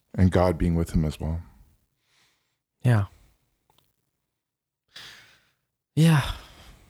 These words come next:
Speaker 2: So many good things.
Speaker 1: Yeah. Heavy
Speaker 2: Honestly, yeah.
Speaker 1: heavy topics.
Speaker 2: Heavy topics, yeah. I'm just, I was just thinking, like, that, that image of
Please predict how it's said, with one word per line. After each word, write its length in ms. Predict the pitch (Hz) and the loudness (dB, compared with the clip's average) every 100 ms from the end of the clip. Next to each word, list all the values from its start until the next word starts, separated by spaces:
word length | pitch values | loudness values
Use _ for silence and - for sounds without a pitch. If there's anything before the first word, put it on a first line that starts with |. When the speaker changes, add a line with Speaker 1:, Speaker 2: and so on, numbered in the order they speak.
| _ _ | _ _
Speaker 2:
So 180 | - 131 | -4 -2
many 200 | 117 110 | 0 -2
good 220 | 107 104 | -4 -6
things. 480 | 107 101 98 - - - | -6 -6 -6 -10 -12 -6
Speaker 1:
Yeah. 160 | 87 85 | 0 0
Heavy 80 | 85 | 2
Speaker 2:
Honestly, 560 | 107 107 95 95 90 92 | 2 2 2 0 -2 -4
yeah. 160 | 104 101 98 _ _ _ _ - | -8 -10 -10 _ _ _ _ -2
Speaker 1:
heavy 200 | 104 104 | 0 0
topics. 540 | 78 80 90 95 - - - - | -2 -4 -4 -6 -8 -20 -20 -2
Speaker 2:
Heavy 220 | 117 117 | 0 0
topics, 680 | 107 110 98 98 95 - - | 0 0 -2 -4 -6 -10 -8
yeah. 220 | 104 107 - _ _ _ _ | -6 -8 -12 _ _ _ _
I'm 160 | 123 135 | 0 2
just, 300 | 131 - - _ _ - | 0 -2 -8 _ _ -2
I 180 | 104 | 2
was 180 | 110 104 | 2 0
just 260 | - 104 - | -4 -4 -2
thinking, 420 | 98 92 95 92 | -2 -4 -8 -8
like, 220 | 87 87 _ _ | -8 -10 _ _
that, 380 | - 92 92 - | -2 0 -2 -6
that 300 | - 98 - _ | -2 -2 -4 _
image 440 | 110 107 104 - - | -2 0 0 -4 -6
of 640 | 95 90 85 87 90 - | -2 0 -2 -2 -8 -16